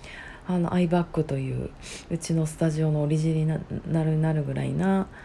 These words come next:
可愛い商品に出会えて、それが、それは今も続いてると。うん。なんかこういうセレンディピティに生活が溢れてくると、すごい人生楽しくなるなと思うんですよ。なんか、あ、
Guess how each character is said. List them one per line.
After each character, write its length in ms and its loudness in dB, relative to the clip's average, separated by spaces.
可 140 0
愛 140 4
い 20 -2
商 260 -6
品 280 -4
に 160 -2
出 180 0
会 120 -2
え 40 -4
て、 440 2
そ 140 -2
れ 120 4
が、 220 2
そ 100 0
れ 80 6
は 120 4
今 260 6
も 120 0
続 280 -2
い 60 -2
て 120 -8
る 120 -6
と。 120 -14
う 40 2
ん。 100 2
な 120 2
ん 40 2
か 100 0
こ 200 6
う 60 4
い 120 6
う 120 2
セ 160 2
レ 100 4
ン 120 2
デ 80 2
ィ 20 -2
ピ 120 -8
テ 120 2
ィ 220 2
に 440 6
生 260 4
活 280 0
が 120 6
溢 120 4
れ 120 6
て 100 -2
く 160 -6
る 100 -2
と、 340 2
す 200 -2
ご 140 6
い 160 2
人 180 6
生 180 2
楽 260 0
し 100 -2
く 100 0
な 140 6
る 120 2
な 140 -2
と 140 -6
思 160 -2
う 40 -2
ん 80 -2
で 80 -2
す 140 -10
よ。 100 -6
な 100 6
ん 60 4
か、 320 0
あ、 140 -2